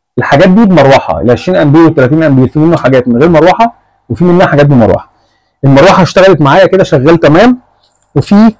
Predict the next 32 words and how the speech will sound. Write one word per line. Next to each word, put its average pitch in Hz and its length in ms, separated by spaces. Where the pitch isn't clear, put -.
لمبه 202 480
هنا 208 360
صغيره 139 600
كده، 254 320
قرب 143 240
كده 156 160
معلش 143 360
يشوفوها، 175 380
في 185 140
لمبه 165 340
هنا 123 220
خضره 127 340
صغيره، 226 460
دي 135 160
لمبه 196 320
الباور. 113 320
طيب 123 240
دلوقتي 208 360
في 240 160
جنب 240 300
ال-، 147 600
جنب 226 240
اللمبه 202 360
دي 190 120
في 196 100
بوت 190 300
كده، 131 240
هو 120 100
البوت 170 240
ده 196 120
بيعمل 185 320
ايه؟ 95 220